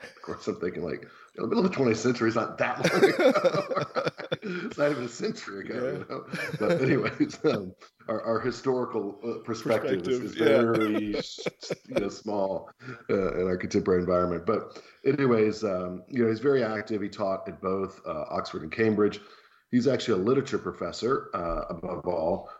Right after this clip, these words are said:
Speaker 1: uh, and, and a really well-regarded scholar of, um, early English literature. That's really where he makes his, his, um,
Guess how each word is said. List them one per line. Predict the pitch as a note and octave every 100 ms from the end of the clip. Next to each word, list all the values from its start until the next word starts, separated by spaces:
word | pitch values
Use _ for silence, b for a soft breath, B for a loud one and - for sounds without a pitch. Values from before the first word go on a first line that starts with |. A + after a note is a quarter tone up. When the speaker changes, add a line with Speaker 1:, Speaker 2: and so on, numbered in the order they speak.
| -
Speaker 1:
uh, | F#2 F#2 F#2 F2 E2+
and, | G2+ G2 G2+
and | B2 A#2+
a |
really | A2+ B2 A2+
well-regarded | G#2+ G2+ F2+ F2+ F#2+ F2+ -
scholar | - F#2+ F#2+ E2 D#2 -
of, | D#2 D2+ D2 -
um, | E2 D2 C#2 C2 B B B B _
early | G#2 F#2+ F2+ G2
English | F2+ E2+ F2
literature. | F#2 E2 - D2+
That's | E2+ F2
really | A2+ G#2
where | F2 D#2+
he | E2+
makes | E2 D#2 -
his, | D2+ - - b b b _
his, | F2 D#2+ D2+ -
um, | D#2+ C#2+ C#2+